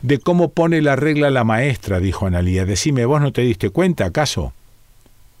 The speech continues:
¿Qué? Dijo Teresa Sotelo. Ah, parece que fuera a matar a alguien, ¿no? Dijo Analía.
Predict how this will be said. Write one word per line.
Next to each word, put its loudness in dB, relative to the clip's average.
¿Qué? 0
Dijo -2
Teresa 0
Sotelo. -2
Ah, -2
parece 0
que 0
fuera 2
a 2
matar 0
a 2
alguien, 0
¿no? 2
Dijo -2
Analía. 0